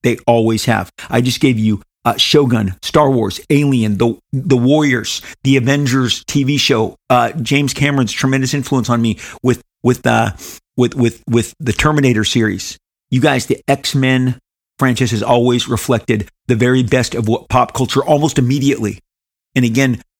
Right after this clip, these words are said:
uh, just reflecting the, uh,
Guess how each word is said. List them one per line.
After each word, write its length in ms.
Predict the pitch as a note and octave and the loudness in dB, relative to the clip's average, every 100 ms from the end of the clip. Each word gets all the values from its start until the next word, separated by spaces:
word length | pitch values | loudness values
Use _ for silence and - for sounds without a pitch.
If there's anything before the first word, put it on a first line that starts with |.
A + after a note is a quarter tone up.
| - | -4
uh, 180 | A#2 A#2 | -2 -2
just 320 | G#2+ B2 - | -2 -4 0
reflecting 760 | C3 - C#3+ C#3 C#3 B2 G#2+ G2+ _ _ _ _ _ _ _ _ _ - | -2 -2 0 0 2 0 0 -4 _ _ _ _ _ _ _ _ _ -10
the, 400 | - C3 A#2+ G2+ - _ _ - | -2 0 0 -2 -8 _ _ -4
uh, 320 | A2 A2 G#2 | -2 -2 -4